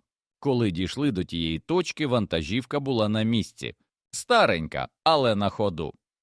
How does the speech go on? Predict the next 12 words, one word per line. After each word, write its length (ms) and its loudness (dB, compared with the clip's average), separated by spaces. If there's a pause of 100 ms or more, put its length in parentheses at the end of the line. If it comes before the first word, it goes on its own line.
(120)
Поки 400 2
механік 640 0
перевіряв 560 0
технічний 720 -4
стан, 460 -2 (240)
решта 600 2
розосередилася 1000 0
в 60 -2
периметрі, 720 -2
спостерігаючи 1080 -2
за 220 0
повітрям 800 -2